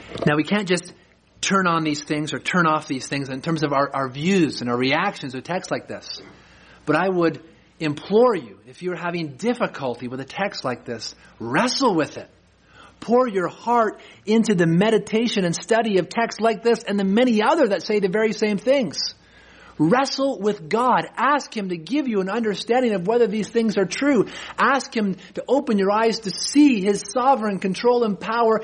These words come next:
such that you would not object to it and cringe at it and say, "I can't believe my God is like that," but such that you would glory in it and say, "I thank you that my God is that big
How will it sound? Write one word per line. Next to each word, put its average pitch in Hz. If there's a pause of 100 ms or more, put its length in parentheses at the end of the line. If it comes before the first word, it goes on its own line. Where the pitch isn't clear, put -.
(220)
such -
that 240
you 214
would 208
not 196
object 196
to 208
it 190
and 180
cringe 262
at 196
it 185
and 190
say, 214
"I 214
can't 240
believe 208
my 214
God 190
is 175
like 185
that," 190 (280)
but 214
such -
that 277
you 233
would 202
glory 220
in 185
it 143 (240)
and 196
say, 220
"I 214
thank 262
you 220
that 196
my 208
God 208
is 190
that 175
big 277